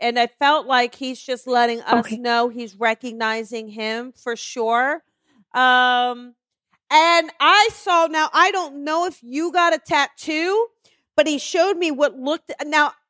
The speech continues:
Speaker 1: I don't think this would be the tattoo if you had one, but he did say "Daddy's little girl." So I know he's referencing you as "Daddy's little girl,"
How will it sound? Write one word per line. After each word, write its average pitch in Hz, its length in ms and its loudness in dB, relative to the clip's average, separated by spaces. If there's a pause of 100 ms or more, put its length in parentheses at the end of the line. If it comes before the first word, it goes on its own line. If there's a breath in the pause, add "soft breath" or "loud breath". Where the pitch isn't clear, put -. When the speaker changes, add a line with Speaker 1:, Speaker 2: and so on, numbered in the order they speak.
(120)
Speaker 1:
I 320 100 6
don't 359 160 -2
think 330 180 -6
this 302 200 -6
would 254 200 -8
be 294 120 -4
the 254 120 -4
tattoo 254 420 -6
if 233 120 -10
you 220 100 -4
had 214 220 2
one, 196 180 -6 (280)
but 294 100 4
he 294 80 -2
did 302 260 -4
say 339 200 -4
"Daddy's 247 560 2
little 226 260 -4
girl." 226 460 0
So - 280 -4
I 262 140 6
know 294 220 -2
he's 311 180 -4
referencing 277 800 -2
you 294 180 -6
as 220 240 -6
"Daddy's 233 460 0
little 233 260 -2
girl," 240 640 0